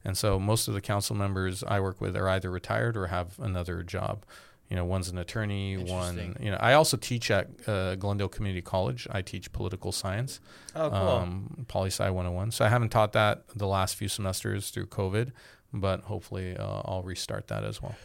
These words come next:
Speaker 2: Yeah, that, I, I did not know that. I thought it was, uh, a full-time, like, that's your only gig.
Speaker 1: In L A, it is.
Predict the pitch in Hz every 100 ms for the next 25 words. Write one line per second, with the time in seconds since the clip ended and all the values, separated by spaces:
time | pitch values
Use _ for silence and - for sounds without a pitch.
0 | - - 131 131 110 95 143 117 196 147
1 | 135 123 139 117 98 110 151 139 117 113
2 | 117 104 101 - - 117 113 113 107 104
3 | 98 92 - 95 - 90 101 101 95 90
4 | 98 90 85 85 151 143 139 262 190 113
5 | 180 - 117 131 -